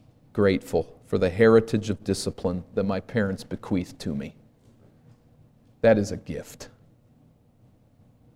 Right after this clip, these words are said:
It's painful at the time,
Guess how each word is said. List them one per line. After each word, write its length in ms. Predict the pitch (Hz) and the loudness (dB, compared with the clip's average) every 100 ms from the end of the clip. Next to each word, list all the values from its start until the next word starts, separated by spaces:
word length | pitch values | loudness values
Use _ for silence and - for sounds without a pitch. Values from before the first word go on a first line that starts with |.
| _ _ _ _ _ _ _ _ _ _ _ | _ _ _ _ _ _ _ _ _ _ _
It's 180 | - 113 | -4 -4
painful 760 | - - 156 170 170 - 165 - | -8 0 4 4 2 2 0 2
at 160 | 139 | 0
the 60 | - | -2
time, 640 | - - 113 95 80 80 | -10 2 2 4 0 -6